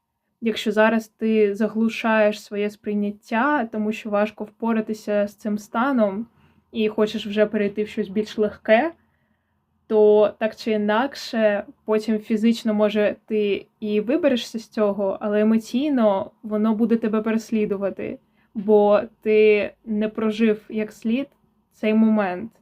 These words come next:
А емоції, коли їх не проживаєш, вони заблоковуються і лишаються всередині, і потім дадуть про себе знати.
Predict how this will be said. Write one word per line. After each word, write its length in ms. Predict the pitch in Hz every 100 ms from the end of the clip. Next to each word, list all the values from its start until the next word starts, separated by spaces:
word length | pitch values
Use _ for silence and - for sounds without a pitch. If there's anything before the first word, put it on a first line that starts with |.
| _ _ _ _ _ _ _ -
А 340 | 220 208 202 208
емоції, 680 | 220 208 277 302 - 240 233
коли 280 | 233 214
їх 260 | 208 214 -
не 120 | 214
проживаєш, 920 | 214 220 202 220 220 202 196 220 - _ -
вони 640 | 208 202 208 214 214 208 - _ _
заблоковуються 840 | 214 226 226 220 262 269 247 233 233
і 40 |
лишаються 520 | 233 - 240 214 214
всередині, 760 | 214 - 208 196 190 190 214 247 _ _
і 60 | 226
потім 340 | 226 220 233
дадуть 320 | 233 226 226
про 120 | - 226
себе 300 | - 208 220
знати. 540 | 214 196 180 - 254